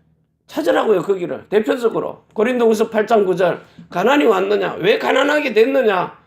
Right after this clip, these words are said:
원인을 찾아요. 부유한 자로 가난하게 사시고 너로 부유케 하기 위함이라. 베드로전서 이 장 이십사 절에 왜 질병이 왔느냐? 그가 채찍에 맞음으로 너희 몸 나음을 얻었도다.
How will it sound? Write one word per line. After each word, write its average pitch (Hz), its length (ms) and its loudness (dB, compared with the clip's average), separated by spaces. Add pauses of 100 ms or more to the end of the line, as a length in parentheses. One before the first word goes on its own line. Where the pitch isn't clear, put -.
(300)
원인을 247 400 0
찾아요. 185 460 -4 (300)
부유한 269 460 2
자로 220 260 2
가난하게 220 480 0
사시고 170 460 -2
너로 247 280 2
부유케 320 380 -4
하기 226 260 -4
위함이라. - 480 -8 (840)
베드로전서 240 580 0
이 196 200 0
장 208 180 2
이십사 202 420 -2
절에 143 220 -4
왜 175 300 0
질병이 269 500 -4
왔느냐? 185 640 -4 (420)
그가 - 280 -2
채찍에 254 420 -4
맞음으로 208 460 2
너희 240 260 2
몸 156 320 -4
나음을 320 480 0
얻었도다. 190 560 -4